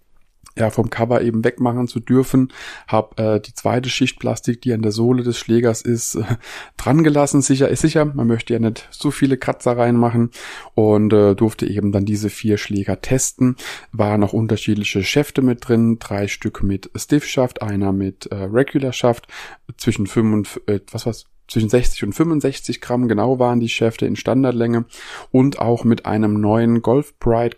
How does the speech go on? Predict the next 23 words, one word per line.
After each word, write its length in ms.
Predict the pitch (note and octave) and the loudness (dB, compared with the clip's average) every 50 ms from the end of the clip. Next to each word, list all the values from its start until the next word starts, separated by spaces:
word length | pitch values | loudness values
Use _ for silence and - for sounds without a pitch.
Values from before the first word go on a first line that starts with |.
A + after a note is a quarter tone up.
| - | -10
Griff, 380 | - - C3 C#3 D#3 D3+ - - - - - - - - - | -6 -2 0 0 0 -2 -4 -18 -20 -20 -20 -20 -10 -2 0
der 160 | A2+ A2 - | 2 2 2
Align 480 | A2 G#2+ G2+ G2 G#2 A#2 C3 C#3+ C#3 | 0 0 2 2 2 4 2 2 0
Griff, 320 | - - - C#3 C#3 - - | -2 -2 -2 -2 -2 -2 -2
der 140 | - A2 - | -4 -2 -2
einfach 220 | A2+ A#2 B2 A#2 | -2 0 0 0
nochmal 380 | A#2 A2+ A2+ - B2 A#2+ A#2 A2+ | 0 0 0 0 0 0 0 0
so 100 | - A#2+ | 0 0
ein 100 | A2+ A2 | -2 0
bisschen 340 | - C#3 - - - B2+ B2 | -2 -4 -4 -2 -2 -2 -2
eine 80 | A#2+ | -2
Erhöhung 440 | G#2+ G#2+ G2 A2+ B2 C#3 C#3+ C#3+ C3+ | -4 -4 -2 0 0 0 0 -2 0
hat, 160 | C3+ C3 - | -2 -2 0
damit 240 | B2 A2+ A#2 A#2 - | 0 -2 -2 0 0
du 160 | B2 A#2 A2+ - - - - - - - | -2 -2 -2 -6 -10 -20 -20 -18 -6 0
den 200 | - A2+ A2 A2 | 2 2 2 2
Schlägergriff 1200 | G#2+ - - - G#2 G#2+ A2+ A#2 A#2+ A#2 A#2 A2+ A#2 - - - - - A#2 A#2 A#2 - - - - | 0 -4 -6 -4 -2 0 0 2 2 2 2 0 -2 -8 -14 -10 -2 0 0 0 0 -2 -12 -18 -10
richtig 460 | - G#2+ A2 - - - A2 - - - | -6 -6 -6 -6 -6 -8 -8 -8 -4 -2
hältst, 320 | A2+ A2+ B2 A#2+ - - | -2 0 -2 -2 -4 -6
bisschen 400 | - A2 - - G#2+ G#2+ G#2+ G#2+ | -6 -4 -2 -2 -2 -2 -2 -2
besser 260 | - G#2+ - - G#2+ | -4 -6 -4 -6 -8
spüren 440 | - - _ - C#3+ C#3+ C#3+ C#3 C3+ | -8 -8 _ -2 -2 0 0 0 -2
kannst, 400 | - - A#2+ A#2 A2+ A2+ - _ | -2 0 0 0 0 -2 -4 _